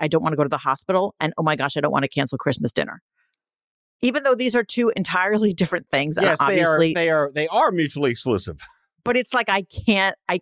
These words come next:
Speaker 1: can't, um, and this is something that happened to me during the pandemic, that I'm unable to calibrate the level of emotion that goes into disappointment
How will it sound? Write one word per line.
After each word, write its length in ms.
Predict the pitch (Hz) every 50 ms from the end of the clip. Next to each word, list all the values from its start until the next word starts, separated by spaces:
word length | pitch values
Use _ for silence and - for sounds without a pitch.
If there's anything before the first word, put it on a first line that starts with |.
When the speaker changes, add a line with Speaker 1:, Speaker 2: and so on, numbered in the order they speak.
| _ -
Speaker 1:
can't, 380 | - 254 214 196 190 190 - _ _ _ - 160 151 -
um, 300 | 151 151 151 151 156 156 - -
and 140 | - 185 214
this 140 | 254 - 330
is 80 | 311
something 220 | - 277 208 202 185
that 100 | 175 160
happened 260 | 156 160 160 185 156
to 60 | 160
me 100 | 160 156
during 220 | 139 165 160 156 156
the 80 | 151
pandemic, 500 | - 139 127 135 143 151 151 156 160 - _ _ - - - - - _ -
that 140 | 170 170 - -
I'm 240 | 160 180 185 180 - _ -
unable 600 | 208 226 240 - - 196 196 190 160 165 170 - -
to 100 | - 156 - -
calibrate 600 | - - - 190 180 180 156 - 160 160 - - - _ _ _ _
the 180 | - 180 175 175
level 420 | 170 165 175 180 175 190 202 202
of 120 | - 170 165
emotion 400 | 160 160 170 175 160 - 160 147
that 180 | 151 - -
goes 240 | 143 160 160 143 - -
into 560 | 165 165 160 - - 156 151 147 151 151 147 - _ _ _ _ _ - 147
disappointment 720 | 185 185 - - 165 - - 185 175 156 190 220 226